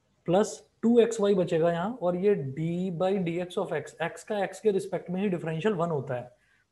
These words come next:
तो थ्री एक्स स्क्वायर प्लस टू एक्स वाई प्लस थ्री एक्स स्क्वायर प्लस टू एक्स वाई प्लस थ्री एक्स स्क्वायर प्लस टू एक्स वाई और यहाँ बचेगा केवल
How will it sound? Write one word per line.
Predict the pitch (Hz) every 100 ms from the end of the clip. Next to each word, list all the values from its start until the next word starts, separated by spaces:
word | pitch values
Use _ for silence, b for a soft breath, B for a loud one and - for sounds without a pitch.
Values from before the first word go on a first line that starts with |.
| -
तो | 170
थ्री | - 160 190
एक्स | 190
स्क्वायर | - 185 190
प्लस | 190 196 196
टू | 170
एक्स | 170 170
वाई | 170 180 - - _ _ _ _ _ _ _ _ _ _ _ _ _ _ _ _ _ _ _ _ _ _ -
प्लस | 143 190 190 _ _ _ _ _ _ _
थ्री | 139 143
एक्स | 156 156
स्क्वायर | - 165 185 185 - _ _ _ _ _ _ _ _ _ _ _ _ _ _ _ _ _ _ _ _ _ _ _ _ -
प्लस | 156 -
टू | 180 165
एक्स | - 139
वाई | 123 - - _
प्लस | 156 156
थ्री | - 156 160
एक्स | 180
स्क्वायर | - 185 220 - B B B B -
प्लस | 180 180
टू | 175 156
एक्स | 165 165
वाई | 175 220 - B B B -
और | 151 151 151 156 156 165 170 156
यहाँ | 143 151 175
बचेगा | 165 170 175
केवल | 180 160 175 277